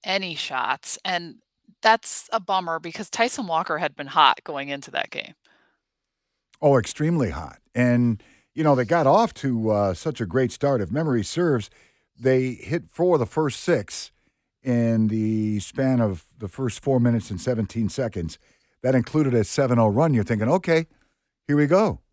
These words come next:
Speaker 2: Uh, business as
Speaker 1: Right.
Speaker 2: usual." The mojo remains. And then, uh, M S U went five for twenty-three in the final fifteen plus minutes of that first half,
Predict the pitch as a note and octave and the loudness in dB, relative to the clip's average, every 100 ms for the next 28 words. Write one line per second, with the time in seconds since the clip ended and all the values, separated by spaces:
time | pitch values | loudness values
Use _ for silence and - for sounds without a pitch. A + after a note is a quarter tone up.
0 | - B2 A#2+ A#2 G#2 C#3+ C#3 C#3 A#2+ C#3 | -4 0 2 2 2 0 0 0 0 0
1 | G#3+ D3 D#2+ A2+ B2+ D3 F#3+ E3+ C#3+ A2+ | 0 -2 -2 2 4 6 4 4 2 2
2 | B2 - - _ B2+ D3 D#3 G3 B2 B1 | 0 -4 -18 _ 4 6 8 6 4 2
3 | - - _ _ _ _ _ - C3+ D#3+ | -12 -20 _ _ _ _ _ -2 2 4
4 | F#3 E3 C#3+ C3+ B2 - C#3+ D3 B2+ D3+ | 4 4 2 2 -4 -4 0 0 0 2
5 | C3 B2 - D3 D3+ B2+ - C#3+ B2+ - | 2 2 2 2 2 -2 -2 2 2 0
6 | - B2 G2 F2+ F2+ - A#2 G#2+ F2+ A2+ | -2 0 0 0 -4 -4 -2 -2 -2 -4
7 | - - G2 E2 G2 D#2+ F#2+ G2+ D#2 E2+ | -8 -6 -6 -6 -6 -6 -4 -4 -4 -8
8 | E2 D#2 - E2+ - E2 C#2+ - | -10 -12 -12 -14 -14 -16 -16 -18